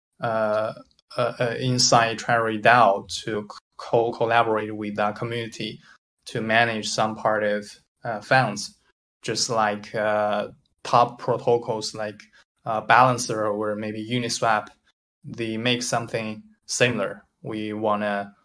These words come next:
learn from that. So these, these three, uh, scenarios are basically, uh, what we plan, and we highly welcome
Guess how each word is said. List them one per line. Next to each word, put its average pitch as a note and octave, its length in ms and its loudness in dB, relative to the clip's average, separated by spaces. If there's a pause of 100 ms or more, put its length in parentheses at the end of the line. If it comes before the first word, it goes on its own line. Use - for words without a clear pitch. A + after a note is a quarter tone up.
(120)
learn A#2 400 2
from G#2+ 320 -4
that. G2+ 280 -8 (800)
So - 240 -6
these, C3 500 2
these C3+ 440 0
three, B2+ 600 0
uh, A2 420 2
scenarios A2+ 720 -2
are A2 240 -2
basically, A2 580 -4 (600)
uh, A2 240 0
what A2 340 0
we A2 120 -6
plan, G#2+ 480 -2 (120)
and A2+ 300 -6
we C3 480 2 (160)
highly B2+ 720 4 (100)
welcome B2 720 2